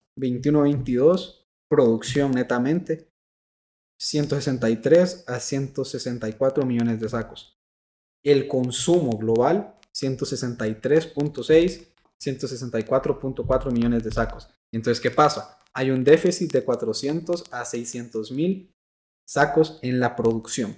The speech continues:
Esto fue antes de los eventos globales de este año, de lo que ya veníamos hablando, las guerras, por ejemplo, que esto es un impacto increíble, las variantes, el covid, otra vez cosas cerradas, esto. Pero hay un, ese es un panorama netamente global.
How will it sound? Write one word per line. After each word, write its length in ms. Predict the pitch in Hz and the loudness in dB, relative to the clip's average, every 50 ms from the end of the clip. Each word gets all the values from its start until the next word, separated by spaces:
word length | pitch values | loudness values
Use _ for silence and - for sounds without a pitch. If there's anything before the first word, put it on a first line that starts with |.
| _ _ - | _ _ -8
Esto 180 | 147 151 170 | -4 -2 0
fue 200 | 160 165 160 151 | 2 4 2 2
antes 360 | - 143 151 160 165 160 156 139 | 2 0 -2 -2 0 0 -2 -2
de 80 | 131 | -2
los 140 | 120 117 - | -2 -2 -2
eventos 340 | 110 113 110 - 120 120 117 | -2 -4 -4 -4 -8 -8 -4
globales 380 | 117 107 101 104 104 104 101 | -4 -2 -2 -2 -4 -6 -8
de 60 | 101 98 | -10 -12
este 200 | - - - 123 | -10 -6 -4 -4
año, 240 | 123 117 104 101 | -2 -2 -4 -4
de 80 | 104 104 | -6 -8
lo 100 | 107 107 | -10 -10
que 100 | - 107 | -8 -8
ya 40 | 104 | -8
veníamos 320 | 104 104 107 107 107 110 107 | -8 -8 -10 -12 -12 -10 -6
hablando, 320 | 110 120 120 120 117 98 | -2 -2 0 0 -2 -2
las 240 | 87 95 95 - - | -4 -6 -10 -8 -4
guerras, 380 | 120 - - - 95 90 - | -2 0 0 0 -2 -4 -6
por 140 | - 104 98 | -8 -12 -14
ejemplo, 280 | 101 123 131 - - - | -14 -14 -16 -16 -18 -20
que 60 | _ | _
esto 140 | _ - 123 | _ -18 -16
es 80 | - | -10
un 80 | 135 131 | -8 -6
impacto 360 | 123 110 - 110 127 123 - | -6 -6 -4 -4 -6 -4 -6
increíble, 580 | 107 104 110 101 107 135 147 139 117 - - - - - - _ _ - | -8 -10 -8 -6 -2 0 0 0 0 -4 -8 -12 -20 -20 -20 _ _ -6
las 200 | 120 117 117 110 | -4 -2 -2 -2
variantes, 540 | 113 107 107 113 117 117 117 113 110 107 - | 0 0 0 0 0 0 0 -2 -4 -2 -2
el 120 | 110 107 | -4 -4
covid, 600 | 104 - 107 104 107 117 120 117 113 113 113 - | -4 -4 -2 -2 0 0 0 0 0 -2 -4 -6
otra 240 | 110 110 - 107 107 | -8 -8 -6 -4 -4
vez 160 | 113 110 - | -4 -4 -6
cosas 280 | - - 113 107 107 101 | -8 -10 -8 -8 -8 -8
cerradas, 560 | 113 104 - 113 117 120 120 117 110 - - _ _ _ _ _ _ _ _ | -8 -8 -6 -6 -4 -4 -4 -4 -6 -10 -14 _ _ _ _ _ _ _ _
esto. 280 | - 127 120 - - - - - | -6 -6 -6 -6 -8 -8 0 6
Pero 260 | 147 147 156 165 - - | 8 8 8 8 6 4
hay 160 | 127 127 131 | 0 0 0
un, 100 | 127 117 | 0 -2
ese 140 | 123 - 160 | -2 -2 0
es 100 | 156 170 | 0 0
un 80 | 175 | 0
panorama 640 | - - 135 127 113 107 117 127 139 147 147 - - - | 0 0 0 0 0 0 0 0 0 -2 -2 -4 -6 -12
netamente 640 | 113 120 117 113 - 104 107 107 107 107 - 110 98 | -10 -8 -8 -8 -8 -10 -10 -12 -14 -14 -12 -12 -10
global. 460 | - 104 110 113 123 123 123 - | -8 -4 -2 -2 -2 -2 -4 -8